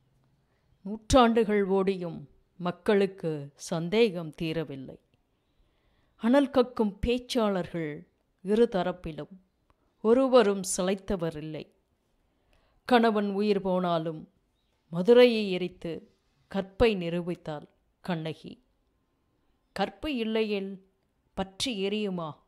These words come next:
மதுரை மாநகரம்? ஆணித்தரமாய் கேட்டது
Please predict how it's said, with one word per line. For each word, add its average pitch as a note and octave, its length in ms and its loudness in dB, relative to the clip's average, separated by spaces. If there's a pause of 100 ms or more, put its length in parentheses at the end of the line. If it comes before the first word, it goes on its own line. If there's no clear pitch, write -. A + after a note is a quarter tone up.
(500)
மதுரை G#3 300 4
மாநகரம்? E3+ 600 -4 (760)
ஆணித்தரமாய் F#3+ 800 0 (100)
கேட்டது D#3+ 500 -12